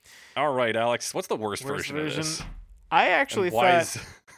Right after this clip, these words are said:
Speaker 2: <laughs> Why is
Speaker 1: No, go ahead. Go ahead.
Speaker 2: Yeah,
Speaker 1: I
Speaker 2: it's
Speaker 1: was
Speaker 2: the U two Fergie McJagger, Will I Am version. Uh,
Speaker 1: Yeah, yeah, yeah, yeah, yeah.
Speaker 2: yeah. 'Cause, like, all the other ones I thought were actually pretty decent.
Speaker 1: Yeah.
Speaker 2: Uh, but that one th-, fell flat,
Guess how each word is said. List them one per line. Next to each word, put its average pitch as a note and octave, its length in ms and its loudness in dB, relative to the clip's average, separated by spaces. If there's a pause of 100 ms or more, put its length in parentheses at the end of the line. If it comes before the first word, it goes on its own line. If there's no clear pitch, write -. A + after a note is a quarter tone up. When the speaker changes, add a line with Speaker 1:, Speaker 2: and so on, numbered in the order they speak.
(160)
Speaker 2:
<laughs> - 600 -20
Why D#3+ 180 0
is - 260 -6
Speaker 1:
No, A#2+ 100 -2
go C3 200 -2
ahead. A2 280 0
Go E3+ 100 2
ahead. - 400 4
Speaker 2:
Yeah, A#3+ 160 10
Speaker 1:
I A3+ 40 8
Speaker 2:
it's A3+ 100 2
Speaker 1:
was - 60 -10
Speaker 2:
the B3+ 80 -2
U A#3 160 0
two A#3+ 140 -2
Fergie G3 360 2
McJagger, D#3 540 2
Will C#3+ 180 2
I C3+ 80 2
Am B2+ 260 -2
version. A2 360 -12
Uh, - 40 -18 (100)
Speaker 1:
Yeah, A#2+ 220 -2
yeah, E3+ 440 8
yeah, D#3+ 180 6
yeah, D#3 200 6
yeah. D3+ 160 6
Speaker 2:
yeah. B2+ 240 6 (380)
'Cause, F#3+ 180 2
like, G3 200 6
all F3 200 6
the F#3+ 100 6
other F#3+ 180 6
ones A3 280 2
I F#3+ 80 2
thought G#3 200 4
were G3 180 2
actually G3+ 320 2
pretty A#3 200 -4
decent. D3+ 460 -8 (400)
Speaker 1:
Yeah. G#4+ 80 2 (340)
Speaker 2:
Uh, E3 300 6
but E3 180 2
that D#3+ 240 8
one F#3 400 2
th-, F3 180 -8
fell E3 240 0
flat, E3+ 400 0